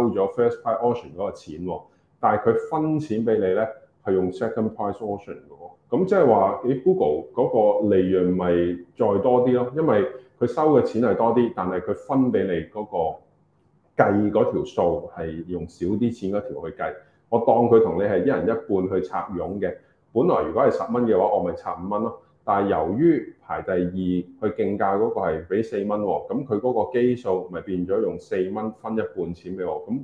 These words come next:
個價錢咪少咗好多。咁所以我覺得呢，佢而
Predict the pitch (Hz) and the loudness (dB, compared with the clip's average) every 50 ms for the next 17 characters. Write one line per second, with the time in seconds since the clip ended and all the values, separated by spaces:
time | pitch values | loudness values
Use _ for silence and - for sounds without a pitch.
0 | - _ 113 104 - 104 95 98 95 - 80 73 71 76 73 - - 90 92 90 | -8 _ -8 -6 -4 -4 -6 -6 -8 -10 -18 -20 -18 -20 -20 -10 -6 -6 -6 -6
1 | 90 87 85 85 - 92 90 87 - - _ _ _ _ _ _ _ _ _ _ | -6 -10 -10 -10 -10 -8 -8 -8 -8 -12 _ _ _ _ _ _ _ _ _ _
2 | 170 214 196 - 220 214 185 156 147 147 131 123 - 160 160 160 156 151 151 - | -2 0 2 4 4 6 6 6 6 6 4 6 4 2 2 4 2 2 2 2
3 | 110 110 98 90 80 76 | 2 2 2 0 -6 -8